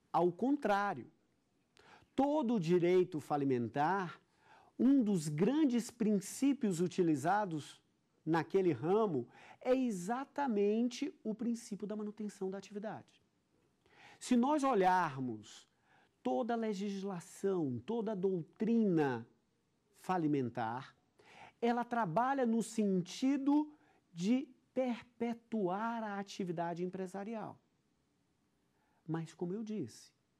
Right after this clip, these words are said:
perpetuar a atividade empresarial não tem nada a ver com perpetuar o empresário. O empresário, ele é um sujeito.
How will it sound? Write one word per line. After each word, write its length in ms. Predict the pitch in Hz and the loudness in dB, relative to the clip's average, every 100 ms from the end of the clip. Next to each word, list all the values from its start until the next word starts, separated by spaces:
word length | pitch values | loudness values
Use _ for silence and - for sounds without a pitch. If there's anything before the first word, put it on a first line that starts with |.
| _ _ _ _ _ _ _ _ _ | _ _ _ _ _ _ _ _ _
perpetuar 840 | 185 180 - 190 180 165 170 220 233 | 0 0 0 -2 0 2 4 4 2
a 60 | |
atividade 540 | 202 - 180 175 180 160 | 0 0 0 2 2 2
empresarial 760 | 160 151 135 131 123 135 196 | 0 -2 -2 -2 0 2 2
não 240 | 214 190 185 | 4 2 4
tem 180 | 180 170 | 2 2
nada 340 | 170 196 175 | 2 2 2
a 40 | 143 | 0
ver 540 | 120 147 175 254 - _ _ _ _ _ _ _ | 0 2 4 2 -4 _ _ _ _ _ _ _
com 220 | - 202 | 0 0
perpetuar 1000 | 185 196 180 - 185 - 160 147 175 240 - _ | 0 -4 -4 -4 -6 -2 0 2 2 -2 -8 _
o 180 | 202 180 | 0 0
empresário. 800 | 185 185 190 202 127 101 95 131 _ _ _ _ _ _ - - - | 0 -4 -6 -6 -8 -8 -10 -20 _ _ _ _ _ _ -20 -20 -6
O 120 | 196 233 | 2 4
empresário, 840 | 302 294 254 180 147 220 285 226 | 4 4 2 2 2 2 2 4
ele 220 | 196 196 | 6 6
é 100 | 196 | 4
um 200 | 247 269 | 2 0
sujeito. 1040 | - - 311 247 175 185 170 123 117 98 | -2 -2 0 2 4 4 4 0 -10 -12